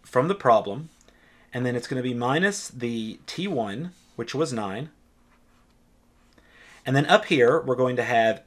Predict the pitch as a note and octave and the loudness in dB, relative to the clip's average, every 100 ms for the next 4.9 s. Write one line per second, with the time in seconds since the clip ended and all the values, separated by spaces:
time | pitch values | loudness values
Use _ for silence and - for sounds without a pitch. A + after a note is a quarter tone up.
0 | - C#3 A3 - - B2+ A#2 - - G2 | 2 4 4 0 -2 0 0 -4 -12 -12
1 | - G2 A2 E3+ _ _ _ _ _ _ | -8 -8 -8 -12 _ _ _ _ _ _
2 | _ _ _ _ _ _ _ _ _ B2 | _ _ _ _ _ _ _ _ _ -2
3 | A#2+ C3 B2 C#3+ D3 D3 C#3+ C3 C3 B2+ | 0 2 4 2 0 -4 -2 -2 -2 -4
4 | A2 C3 D#3 F3+ - - C#3+ - - | -4 -4 -4 -4 -6 -12 -12 -12 -14